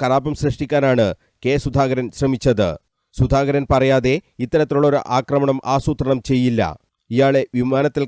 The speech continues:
കയറ്റിയതിനു പിന്നിലും സുധാകരൻ തന്നെയാകാമെന്നും ഇ പി ജയരാജൻ പറഞ്ഞു. അറസ്റ്റിലായ പ്രതിയുടെ ഫോട്ടോ കണ്ടപ്പോഴാണ് വിമാനത്തിലും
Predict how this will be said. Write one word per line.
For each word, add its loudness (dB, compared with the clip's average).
കയറ്റിയതിനു 0
പിന്നിലും 0
സുധാകരൻ -2
തന്നെയാകാമെന്നും 0
ഇ 0
പി 4
ജയരാജൻ 2
പറഞ്ഞു. 2
അറസ്റ്റിലായ 0
പ്രതിയുടെ 2
ഫോട്ടോ 2
കണ്ടപ്പോഴാണ് 2
വിമാനത്തിലും 0